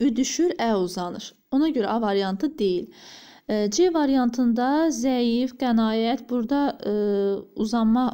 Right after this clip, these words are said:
e, halı baş vermir zəif sözündə. C-ni çıxırıq. E, D variantında, e, zərif, mətbuat, e, burada da, e, yəni, mətbuat, e, baş vermir, e,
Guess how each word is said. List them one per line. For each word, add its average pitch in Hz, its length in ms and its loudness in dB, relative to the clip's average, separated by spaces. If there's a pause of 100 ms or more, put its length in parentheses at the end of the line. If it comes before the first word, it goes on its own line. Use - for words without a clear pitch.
e, 190 100 -4 (300)
halı 226 260 -2
baş 214 260 -4
vermir 180 280 -2
zəif 180 380 -4
sözündə. 180 500 -4
C-ni 226 340 0
çıxırıq. 196 580 -2 (540)
E, 208 200 -2
D 311 180 2
variantında, 220 800 0 (1300)
e, 214 120 0 (200)
zərif, 226 680 0
mətbuat, 208 880 -2 (480)
e, 208 80 -2 (680)
burada 226 300 0
da, 196 100 0 (160)
e, 190 180 -2
yəni, 190 240 -2 (160)
mətbuat, 202 880 -2 (380)
e, 190 100 -2 (100)
baş 196 280 -4
vermir, 185 640 0 (280)
e, 190 40 -4